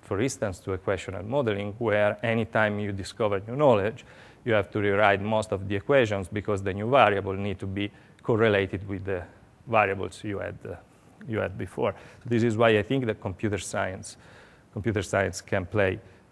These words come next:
real, uh, good job. So there is, uh,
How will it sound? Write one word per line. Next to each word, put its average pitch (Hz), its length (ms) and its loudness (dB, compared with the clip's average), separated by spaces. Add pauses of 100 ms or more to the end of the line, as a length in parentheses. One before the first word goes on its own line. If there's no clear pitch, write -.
real, 104 360 4 (120)
uh, 95 240 -2 (300)
good 95 220 -4
job. - 440 -6 (1200)
So 139 160 2
there 120 120 4
is, 131 320 2
uh, 101 380 -4